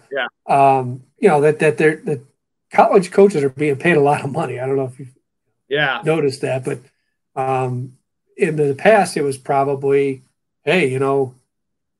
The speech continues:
Speaker 2: I can make this being in college, probably not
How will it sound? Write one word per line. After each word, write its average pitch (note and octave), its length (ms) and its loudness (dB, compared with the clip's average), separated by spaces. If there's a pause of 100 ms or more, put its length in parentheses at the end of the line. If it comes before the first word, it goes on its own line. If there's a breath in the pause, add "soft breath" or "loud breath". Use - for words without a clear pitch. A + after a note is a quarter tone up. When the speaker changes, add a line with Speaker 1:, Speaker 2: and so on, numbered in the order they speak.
(120)
Speaker 2:
I C#3+ 120 -4
can B2+ 300 -4
make C3 160 0 (180)
this D3 280 -2
being C#3+ 360 -4
in B2 120 -6
college, D3+ 580 -2
probably C3+ 240 -2
not C3+ 280 -8